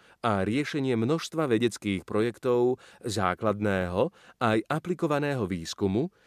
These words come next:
a vytvorilo aj platformu pre vzdelávanie, vedu a vývoj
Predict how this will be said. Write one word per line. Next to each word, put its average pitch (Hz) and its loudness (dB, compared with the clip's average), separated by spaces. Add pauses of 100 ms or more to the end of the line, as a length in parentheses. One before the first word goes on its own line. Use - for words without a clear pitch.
(200)
a 113 4
vytvorilo 196 2
aj 104 2
platformu 151 0
pre 110 2
vzdelávanie, 107 -2
vedu 101 2
a 85 -2
vývoj 120 0